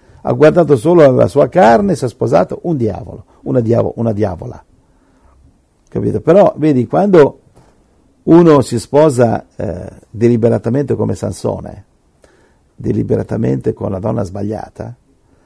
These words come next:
capisci? Eh, tu ti sposi, uno, la carne di questa donna e quindi ti contamini carnalmente. Due, ti contamini con lo spirito che questa donna porta,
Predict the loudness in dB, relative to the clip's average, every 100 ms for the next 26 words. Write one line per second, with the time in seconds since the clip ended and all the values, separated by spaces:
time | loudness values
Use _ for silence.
0 | _ _ _ -6 -6 -6 -10 -10 -14 -14
1 | -14 -14 -18 -12 -8 -4 -4 -2 -2 -2
2 | -4 2 4 4 2 -2 -4 -4 -4 0
3 | 2 2 0 -4 -8 -10 -12 -10 -6 -4
4 | -4 -4 -8 -10 -14 _ _ _ _ _
5 | _ -8 -8 -6 -6 -4 -6 -6 -8 -6
6 | -6 -6 -6 -8 -10 -10 -10 -14 -18 -20
7 | -20 _ _ _ _ _ _ _ _ _
8 | _ _ _ _ -16 2 6 8 6 4
9 | 0 -8 _ _ _ -6 -4 -6 -4 -4
10 | -2 -4 -6 -4 -4 -4 -6 -12 _ -4
11 | -2 -4 -8 -12 -10 -10 -10 -8 -8 -8
12 | -10 -10 -10 -16 -20